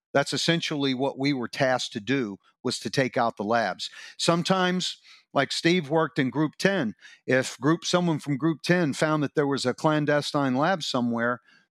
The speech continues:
they would call our group and we would have to respond because we went through the training on how to process a lab, a dangerous toxic lab. And, uh, and we, that's all we did.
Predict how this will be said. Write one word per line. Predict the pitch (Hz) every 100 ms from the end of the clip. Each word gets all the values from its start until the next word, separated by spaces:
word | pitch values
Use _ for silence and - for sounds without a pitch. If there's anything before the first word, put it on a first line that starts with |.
| _
they | 127 131
would | 139
call | - 147 143 143 -
our | 135 165
group | 120 123 131
and | 127 123
we | 143
would | 117
have | 135 123
to | 127
respond | 120 - 165 170 151
because | 135 - 143
we | 202
went | 185 175 -
through | 151 151
the | 147
training | - - 139 131 131 131 127
on | 113
how | 123 135
to | 131
process | - 123 123 - 120 -
a | 117
lab, | 113 113 113 113
a | 101
dangerous | 120 120 113 117 - - - _
toxic | - 120 - - 131 -
lab. | 120 113 117 113 - - - -
And, | 131 127 123 123
uh, | 127 123 117
and | 131 135 -
we, | 156 175 -
that's | 156 -
all | 160
we | 143
did. | 131 170 233